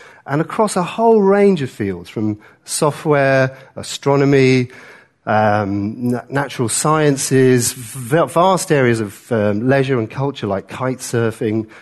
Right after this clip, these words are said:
so on and so forth, you find people who work at their leisure, if you like. They take their leisure very seriously. They acquire skills, they invest time, uh, they use technology that's getting cheaper. It's not just the internet, uh, cameras, design technology,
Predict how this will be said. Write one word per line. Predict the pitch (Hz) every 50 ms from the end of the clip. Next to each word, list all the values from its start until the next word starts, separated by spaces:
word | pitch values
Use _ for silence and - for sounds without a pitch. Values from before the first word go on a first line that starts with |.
| -
so | - - - 120
on | 117
and | 110
so | - 123 107
forth, | 104 - 104 95 -
you | 135 120
find | - - - 190 196 202 196 190 190
people | - 127 107 - - 101 92 95 - - - - - - - _
who | - 139 151 156 160 160 160 165 151 156 - - _ _ -
work | 135 156 170 170 165 165 165 -
at | 139 120
their | 123 131 127 123
leisure, | 127 131 123 110 - 92 80 78 - - _ _
if | - 98 - -
you | 98
like. | 90 85 85 - - _ _ _ _ _ - _
They | - 127 131
take | 131 - 208 226 180 156
their | 160 151
leisure | 143 143 139 131 135
very | 120 139 135 135 135 131
seriously. | 127 - - 135 123 110 101 92 - - - 87 92 - - - - - - -
They | 123 120
acquire | 110 - - 131 131 113 107
skills, | 107 - - - - 156 156 156 156 151 147 135 -
they | - 110
invest | 104 98 101 101 98 - - -
time, | - - 139 135 139 139 135 139 135 135 135 135 135 - - - - -
uh, | 107 107 104
they | 101 113 110
use | 110 135 156 160 147
technology | - - 151 143 - 139 139 147 147 143 - 131
that's | 120 117 - -
getting | 147 120 - - 107
cheaper. | - - - 165 156 147 - 151 127
It's | 113 - -
not | 123 104 -
just | - 110 - -
the | 113 120
internet, | 139 151 147 - 156 151 143 139 139 - - - - - - - -
uh, | 92 95 92 85 -
cameras, | - - 151 165 160 160 151 151 147 143 131
design | - - 107 - 156 147 151 151 147
technology, | 143 - 143 135 131 139 139 139 135 123 - 147 139 131 131 135 131